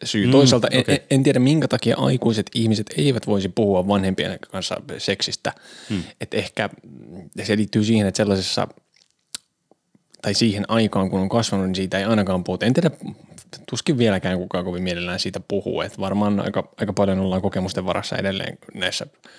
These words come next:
Speaker 1: asioissa, kun niitä opitaan.
Speaker 2: Kyllä.
Speaker 1: <clears throat> Mutta on myös tavattoman vaikea kuvitella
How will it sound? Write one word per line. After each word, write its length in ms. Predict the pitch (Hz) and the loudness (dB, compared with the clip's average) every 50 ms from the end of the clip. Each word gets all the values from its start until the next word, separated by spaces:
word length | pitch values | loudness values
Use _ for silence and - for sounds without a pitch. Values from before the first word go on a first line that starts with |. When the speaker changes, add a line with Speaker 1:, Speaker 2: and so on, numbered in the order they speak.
| - - - - - - | -20 -20 -20 -20 -10 -6
Speaker 1:
asioissa, 340 | 95 92 92 90 90 - - | -6 -4 -4 -4 -6 -6 -6
kun 120 | - 98 | -6 -6
niitä 180 | 87 92 - 95 | -4 -2 0 0
opitaan. 460 | 95 98 - 104 - - - - - - - - - - - - - - | 0 0 0 -2 -4 -4 -8 -12 -12 -12 -14 -20 -20 -20 -20 -14 -8 -4
Speaker 2:
Kyllä. 160 | 92 87 87 - _ _ - 170 | -4 -4 -4 -6 _ _ 4 6
Speaker 1:
<clears throat> 120 | 175 165 160 131 | 6 8 6 6
Mutta 280 | 123 123 - 139 - - - - - - _ _ _ _ _ _ _ _ _ _ _ _ _ _ _ _ _ _ - - - | 4 2 2 0 -2 -2 -4 -12 -20 -20 _ _ _ _ _ _ _ _ _ _ _ _ _ _ _ _ _ _ -14 -6 0
on 120 | 135 113 | 2 4
myös 200 | 113 113 107 107 | 6 6 4 4
tavattoman 420 | - 135 135 123 - 117 113 110 107 | 2 0 0 0 2 2 2 2 2
vaikea 320 | 117 113 107 - 117 110 | 2 2 2 2 0 0
kuvitella 560 | - - 143 147 127 - 123 120 120 113 107 | 0 2 2 2 2 4 2 2 2 0 0